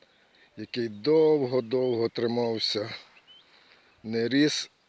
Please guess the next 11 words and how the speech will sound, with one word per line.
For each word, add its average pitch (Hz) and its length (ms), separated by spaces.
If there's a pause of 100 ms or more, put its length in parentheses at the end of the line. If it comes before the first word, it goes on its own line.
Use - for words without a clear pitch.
і 117 80
був 117 380
взагалі 110 500
ніякий. 110 800 (200)
Грішним 113 600
ділом 131 420
вже 110 240
хотів 113 460
його 107 400
передісковувати. 101 1160 (1800)
Сіявся 117 1120